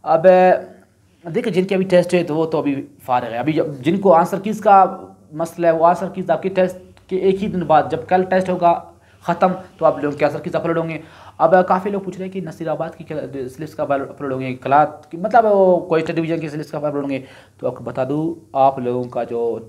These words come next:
तय टेस्ट जिस तारीख है, उससे दो दिन पहले आप लोगों के स्लिप्स अपलोड होंगे। जितने भी टेस्ट अपलोड हो गए, तो उनके स्लिप्स भी दो दिन पहले अपलोड हो चुके थे। तो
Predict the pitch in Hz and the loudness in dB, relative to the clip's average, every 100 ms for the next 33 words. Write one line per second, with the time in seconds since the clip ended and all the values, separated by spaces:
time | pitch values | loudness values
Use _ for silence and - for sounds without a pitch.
0 | - 135 143 143 131 135 - 123 127 - | -4 0 0 0 -2 -2 -4 -16 -16 -10
1 | 113 143 147 147 147 143 127 - 156 180 | -6 -6 -8 -12 -10 -12 -12 -4 0 2
2 | 165 185 180 - 147 135 120 120 117 113 | 4 4 4 4 4 4 0 -4 -6 -8
3 | - 170 170 165 160 156 151 180 - 185 | -8 -6 -6 -6 -4 -4 -4 -8 -6 -6
4 | 170 - 208 240 226 185 180 131 - - | -8 -2 4 4 4 -2 -2 -6 -12 -16
5 | - 185 190 180 185 - - 175 175 170 | 0 2 6 6 4 -6 -6 -4 -2 -6
6 | - 160 131 143 127 127 127 120 113 113 | -8 -10 -10 -6 -4 -4 -4 -4 -4 -8
7 | 113 113 107 104 - - - - - _ | -10 -12 -12 -18 -18 -20 -20 -20 -20 _
8 | 180 185 | 4 4